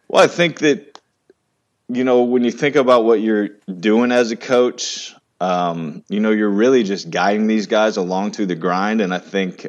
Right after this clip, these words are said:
uh, a huge part of that is just understanding how difficult it was and some of the challenges, um,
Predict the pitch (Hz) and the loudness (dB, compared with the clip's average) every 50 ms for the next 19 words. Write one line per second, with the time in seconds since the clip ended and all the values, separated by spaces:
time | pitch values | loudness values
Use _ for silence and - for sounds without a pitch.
0 | - - 87 85 82 80 69 - - - - - - - 123 139 135 - - - | -6 -4 -2 0 0 0 -2 -2 -4 -4 -6 -6 -6 -2 0 0 0 0 -2 -6
1 | - - 104 104 104 101 95 92 95 92 90 87 85 73 92 92 - - - - | -4 -2 0 2 2 2 2 0 0 0 -2 -4 -4 -4 -6 -6 -6 -8 -8 -4
2 | 95 98 98 95 90 - - - 95 92 92 92 92 90 85 - 87 82 80 76 | -4 -2 -2 -2 -2 -4 -6 -6 -4 -4 -2 -2 -4 -6 -4 -4 -6 -4 -4 -4
3 | - - - 110 104 - 110 104 - 107 - - 101 104 110 110 110 - 82 80 | -4 -4 -4 -6 -4 -4 -4 -2 -2 -4 -2 0 0 2 2 0 -2 -4 -8 -8
4 | - - 95 92 85 76 - - - 98 92 95 95 98 101 104 104 104 101 - | -6 -6 -4 -4 -4 -6 -6 -6 -6 -4 -4 -2 -2 -4 -2 -2 -2 -4 -4 -8
5 | - - - - _ - - - - 82 80 78 82 78 | -14 -20 -20 -20 _ -20 -14 -8 -6 -4 -4 -4 -6 -8